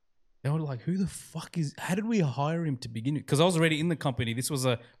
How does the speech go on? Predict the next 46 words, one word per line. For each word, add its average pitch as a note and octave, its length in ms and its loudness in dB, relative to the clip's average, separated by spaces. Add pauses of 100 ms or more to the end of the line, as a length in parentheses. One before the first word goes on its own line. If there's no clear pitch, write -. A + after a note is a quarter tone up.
(120)
uh, A#2 120 2
I - 20 0
was A#2 180 0
applying C#3+ 320 2
for A#2+ 180 0
a A2 40 0
role B2 260 4
within A#2 320 0
the A2+ 80 -2
team, A2+ 480 0 (420)
like G#2+ 160 -4
a, A2+ 80 0
<laughs> - 340 -2
like A#2+ 160 -4
pretty C#3 180 2
much B2+ 180 0
a B2 40 -12
promotion A#2+ 480 -2
up. B2 180 0 (680)
And A2 80 -4
they A2+ 40 -2
have, C3 240 -4
they A#2+ 100 0
look D3 180 0
in D#3+ 60 0
their C3 120 2
faces, A#2 400 -4
like, G#2+ 220 -8
I A2+ 80 -2
could - 180 -4
tell C3 220 2
they B2 80 -2
were A2 80 0
trying B2+ 240 -2
to A#2+ 60 -2
be A2 100 -4
professional, D3+ 720 -6 (340)
but A2+ 100 -4
they A2 120 2
really B2 300 4
wanted A2+ 260 0
to A#2+ 100 -2
go, G#2+ 240 0
"What - 140 -12
the B2+ 80 -20
fuck?" - 420 -10